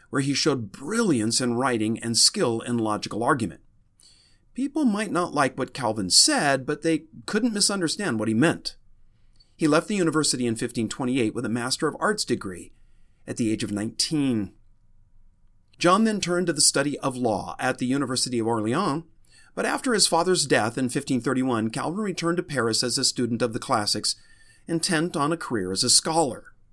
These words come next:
His studies brought him in contact with new and dangerous ideas that were then circulating around Paris. The Reformation had arrived.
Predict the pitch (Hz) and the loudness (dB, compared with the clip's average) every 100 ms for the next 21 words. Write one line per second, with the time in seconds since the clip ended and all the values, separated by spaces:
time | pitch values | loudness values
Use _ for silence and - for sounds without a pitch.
0 | _ - - - _ 165 156 147 160 190 | _ -20 -20 -20 _ 4 6 6 2 0
1 | - 123 127 131 135 147 165 196 160 110 | 2 2 2 0 0 -2 -2 -4 -2 -2
2 | 107 113 113 123 165 110 - - 107 139 | -2 -2 2 6 6 4 -2 -6 -2 0
3 | 151 170 170 170 143 110 104 127 127 123 | 0 -2 -2 -2 0 -2 -2 -2 -2 -2
4 | 120 - 233 117 95 87 113 127 170 151 | 0 0 0 -4 -8 -6 -6 0 2 2
5 | 110 85 - - - - - - - - | -2 -12 -8 -10 -10 -20 -20 -20 -20 -20
6 | - - 131 131 151 147 - 110 87 85 | -12 -2 -2 0 2 2 0 -2 -6 -10
7 | 73 - | -12 -18